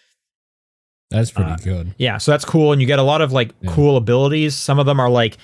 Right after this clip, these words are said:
Speaker 2: anytime your character is holding a ball, you get a shield, which was super useful, but I died on that run, and it's,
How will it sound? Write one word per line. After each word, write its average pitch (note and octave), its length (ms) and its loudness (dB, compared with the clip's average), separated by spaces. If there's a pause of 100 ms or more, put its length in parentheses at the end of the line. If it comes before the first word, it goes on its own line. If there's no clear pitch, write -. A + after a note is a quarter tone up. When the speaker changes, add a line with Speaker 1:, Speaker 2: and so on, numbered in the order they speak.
(280)
Speaker 2:
anytime C#3+ 400 0
your C3+ 100 0
character C3 340 0
is A2+ 100 -2
holding B2 300 0
a A#2 40 0
ball, A#2 280 0
you A#2+ 80 0
get A#2 140 0
a G#2+ 40 -4
shield, B2 520 0
which A2+ 160 -10
was G#2+ 140 -6
super C#3+ 400 0
useful, A2 560 -4 (340)
but A#2+ 80 -2
I A#2+ 80 0
died A#2+ 260 -2
on D3 120 -2
that D#3 180 -2
run, F3+ 320 0 (420)
and B2 160 0
it's, - 360 -4